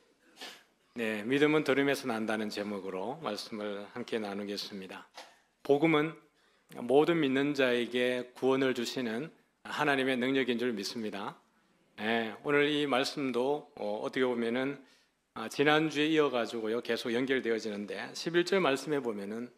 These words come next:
성경에 이르되, "누구든지"라고 되어져 있죠. 아, 십일 절, 십이 절, 십삼 절, 오늘 특별히 요 구 절에 보면은,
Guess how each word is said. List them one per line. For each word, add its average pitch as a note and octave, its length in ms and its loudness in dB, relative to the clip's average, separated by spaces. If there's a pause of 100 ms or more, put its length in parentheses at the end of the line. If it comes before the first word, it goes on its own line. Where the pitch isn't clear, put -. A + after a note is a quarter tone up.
(520)
성경에 E3 480 2
이르되, B2+ 580 0 (420)
"누구든지"라고 C3 1040 0
되어져 G#2 260 -4
있죠. - 320 -12 (480)
아, F2+ 320 -14
십일 B2 460 0
절, B2 560 2
십이 B2 340 -4
절, B2 160 2
십삼 C3 440 -2
절, A#2 300 -4 (120)
오늘 C3 180 -6
특별히 E3 420 2
요 D3+ 180 4
구 D#3+ 140 -4
절에 D3+ 180 6
보면은, C3 520 -2